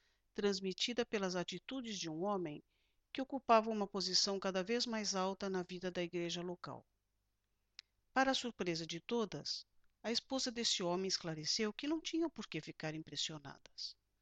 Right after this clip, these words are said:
"Meu marido age com segurança depois de ter orado e sabendo que ele está obedecendo à vontade do Senhor.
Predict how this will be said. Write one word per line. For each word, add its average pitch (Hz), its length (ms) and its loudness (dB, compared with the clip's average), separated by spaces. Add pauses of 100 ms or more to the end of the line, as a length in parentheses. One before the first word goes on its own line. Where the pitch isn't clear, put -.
(640)
"Meu 180 80 2
marido 165 640 0 (400)
age 269 240 2
com 294 140 -8
segurança 277 640 0
depois 285 340 -2
de 277 80 -2
ter 277 220 0
orado 247 480 2
e 285 40 -8
sabendo 254 460 0
que - 100 -6
ele 240 100 -4
está 233 200 -2
obedecendo 220 720 -2
à - 20 0
vontade 165 540 -4
do 160 100 -10
Senhor. 180 380 -4